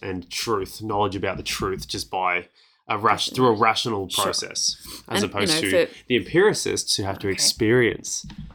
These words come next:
Speaker 1: They, they
Speaker 2: Ah,
Speaker 1: have to ex-,
Speaker 2: see?
Speaker 1: they have, the knowledge is acquired through experience.
Speaker 2: Mm.
Speaker 1: Yes.
Speaker 2: Yeah. Well, a lot of my life is all about, um, even in my chart,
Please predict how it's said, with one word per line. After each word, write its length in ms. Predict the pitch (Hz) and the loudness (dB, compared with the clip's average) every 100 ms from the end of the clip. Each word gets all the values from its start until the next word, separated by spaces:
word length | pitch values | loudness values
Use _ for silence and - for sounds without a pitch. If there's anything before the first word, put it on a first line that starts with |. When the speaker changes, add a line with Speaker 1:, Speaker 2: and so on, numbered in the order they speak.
| - - | -10 -10
Speaker 1:
They, 80 | - | -8
they 100 | 147 | 0
Speaker 2:
Ah, 280 | 202 226 165 | 2 2 0
Speaker 1:
have 200 | 101 98 | -2 -2
to 100 | - | -2
ex-, 160 | 165 240 | -2 0
Speaker 2:
see? 40 | |
Speaker 1:
they 100 | 117 | 0
have, 180 | 104 - | 0 -2
the 140 | 117 107 | -2 -2
knowledge 440 | 107 117 127 117 | 4 4 6 4
is 100 | 110 | 2
acquired 420 | 110 - 107 98 - | 0 2 2 2 -2
through 180 | 98 | -8
experience. 680 | 92 - 101 90 90 - - 196 | -6 -6 -6 -6 -8 -8 -10 -8
Speaker 2:
Mm. 500 | 175 190 220 196 - | -4 0 0 0 -6
Speaker 1:
Yes. 320 | - - - _ - - - - - - _ - | -14 -14 -16 _ -20 -20 -18 -20 -20 -20 _ -20
Speaker 2:
Yeah. 160 | - - _ - | -20 -20 _ -4
Well, 140 | 175 | 0
a 20 | 190 | 4
lot 160 | 196 | 4
of 120 | 180 | 2
my 240 | 170 160 160 | 2 2 4
life 320 | 160 151 - | 2 -2 -4
is 140 | 147 | -6
all 160 | 156 143 | -4 -6
about, 440 | 143 139 131 - | -6 -4 -4 -4
um, 220 | 139 139 - | -8 -12 -12
even 180 | 151 147 | -12 -10
in 80 | |
my 140 | 139 - | -10 -12
chart, 340 | - - - | -16 -16 -16